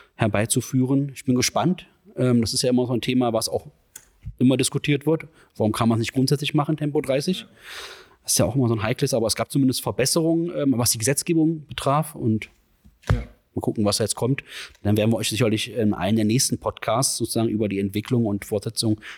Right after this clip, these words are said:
Speaker 1: dazu unterhalten, ähm, und noch informieren.
Speaker 2: Genau. Aus Stadtfeld gibt es ja dann noch ein paar mehr bei uns in der Fraktion.
Speaker 1: <laughs> Das stimmt, ja,
Speaker 2: Das muss man ja
Speaker 1: ja.
Speaker 2: mal so sagen.
Speaker 1: Ja, ja,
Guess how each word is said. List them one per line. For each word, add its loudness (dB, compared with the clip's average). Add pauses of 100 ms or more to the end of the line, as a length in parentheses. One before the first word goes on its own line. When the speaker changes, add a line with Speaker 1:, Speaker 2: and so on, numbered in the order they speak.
Speaker 1:
dazu 0
unterhalten, -2
ähm, -2
und -12
noch -4 (180)
informieren. 2
Speaker 2:
Genau. -14 (100)
Aus 0
Stadtfeld -2
gibt -4
es -4
ja 0
dann 0
noch -4
ein -2
paar -4
mehr 0
bei -2
uns -2
in 0
der 0
Fraktion. 0
Speaker 1:
<laughs> 0
Das 2
stimmt, 2
ja, 0
Speaker 2:
Das -2
muss 0
man 2
ja 2
Speaker 1:
ja. 0
Speaker 2:
mal 0
so 0
sagen. 2
Speaker 1:
Ja, -2
ja, -2